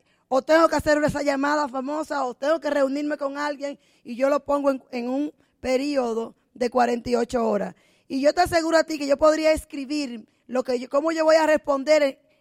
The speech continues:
en el primer momento, y cu-, y lo que yo voy a responder cuaren-, después de cuarenta y ocho horas,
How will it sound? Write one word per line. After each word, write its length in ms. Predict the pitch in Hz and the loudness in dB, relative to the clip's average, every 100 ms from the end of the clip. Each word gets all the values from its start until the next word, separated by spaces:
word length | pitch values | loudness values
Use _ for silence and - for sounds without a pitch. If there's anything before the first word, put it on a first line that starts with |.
| - | -10
en 160 | 247 | -6
el 100 | 254 | -6
primer 300 | 226 254 294 | -6 -4 -2
momento, 640 | 311 302 320 294 - 214 - _ _ _ | 0 0 0 -2 -6 -8 -10 _ _ _
y 120 | - 240 | -12 -8
cu-, 220 | 262 262 | -4 -4
y 100 | 277 | 0
lo 140 | 262 | -2
que 140 | 254 247 | -2 -2
yo 120 | 262 | 2
voy 100 | 311 | 2
a 100 | 311 | 4
responder 560 | 311 311 294 285 302 302 | 2 2 0 0 -2 -2
cuaren-, 280 | 254 247 - | -6 -6 -6
después 440 | 240 _ 247 254 | -8 _ -4 0
de 100 | 311 | 0
cuarenta 320 | 294 294 285 | 0 -4 -4
y 80 | 277 | 0
ocho 300 | 285 285 277 | 0 2 0
horas, 260 | 277 233 | 2 -2